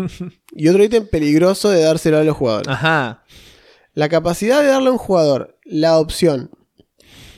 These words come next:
Speaker 1: Vorpales es un modificador, no es específicamente una espada
Speaker 2: Ah.
Speaker 1: vorpal.
Speaker 2: Dice, "Cualquier espada que haga daño cortante". O sea, espada vorpal puede ser cualquier tipo de espada.
Speaker 1: Sí, puede ser un estoque, o sea,
Speaker 2: Ujú.
Speaker 1: puede ser un, o sea, sí puede ser un rapier.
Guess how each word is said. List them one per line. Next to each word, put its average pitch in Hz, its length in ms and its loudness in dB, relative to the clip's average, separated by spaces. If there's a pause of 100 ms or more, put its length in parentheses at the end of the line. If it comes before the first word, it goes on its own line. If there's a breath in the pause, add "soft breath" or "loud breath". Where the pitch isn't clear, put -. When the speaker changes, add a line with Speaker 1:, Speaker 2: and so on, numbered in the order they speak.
(120)
Speaker 1:
Vorpales 196 720 0 (100)
es 147 220 -2
un 160 100 -4
modificador, 127 580 0
no 127 140 0
es 135 220 0
específicamente 135 960 -4
una 156 240 4
espada 151 340 -2
Speaker 2:
Ah. - 20 0
Speaker 1:
vorpal. 151 500 0
Speaker 2:
Dice, 160 220 -2
"Cualquier 196 320 -2
espada 285 540 0 (100)
que 185 220 0
haga 208 160 0
daño 196 220 -2
cortante". 123 520 -4 (320)
O 139 100 -10
sea, 143 140 -2
espada 208 220 0
vorpal 208 260 2
puede 202 100 -4
ser - 60 -4
cualquier 185 260 0
tipo 190 200 -4
de 143 60 -4
espada. - 400 -14
Speaker 1:
Sí, - 160 -6
puede 156 160 -2
ser 151 180 0
un 135 60 -2
estoque, 180 680 -2
o 139 80 -2
sea, 143 160 0
Speaker 2:
Ujú. - 80 -6
Speaker 1:
puede 147 180 0
ser 143 300 0
un, 123 600 -2
o 127 60 -12
sea, 123 240 -6
sí 156 140 -14
puede 156 180 -12
ser 160 140 -12
un 151 180 -12
rapier. 151 760 -12